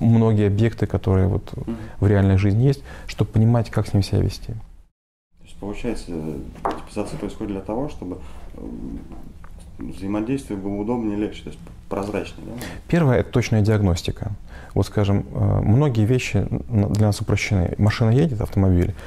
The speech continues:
Speaker 1: мы видим: "Ага, Б М В седьмой серии". То есть нам уже дали все признаки, чтобы мы могли судить. А вот недавно, я помню, я сел за какую-то машину, она называется Exodus. Я не слышал о такой машине.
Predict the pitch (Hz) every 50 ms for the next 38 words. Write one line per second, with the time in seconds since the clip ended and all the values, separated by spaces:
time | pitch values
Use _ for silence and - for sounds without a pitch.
0 | - - - 110 110 104 104 92 98 92 - 110 107 98 98 92 87 87 101 98
1 | 101 104 110 135 143 160 185 - - - - 104 101 104 110 110 107 - - 92
2 | 90 87 87 90 95 - - - - - - - - - 104 101 - - 110 117
3 | 120 113 104 104 104 98 104 113 107 92 92 85 - - 98 - - 120 110 98
4 | 95 85 85 - - - - 92 98 101 98 95 92 92 92 92 - 98 92 87
5 | 92 92 - - - - - - - - - - - 101 98 101 - - 107 107
6 | 101 110 123 117 110 101 95 - 101 95 98 98 95 98 92 - - - - -
7 | - - 104 98 104 95 - - 98 - 101 104 110 110 - - 175 165 110 98
8 | - - - - - - - - 104 110 113 104 110 107 107 104 - - - 107
9 | 107 - - - - 85 85 87 - - - - - - - - - 110 117 113
10 | - - 120 120 - - 113 - - 98 - 95 - - 92 92 92 - - 87
11 | 87 90 104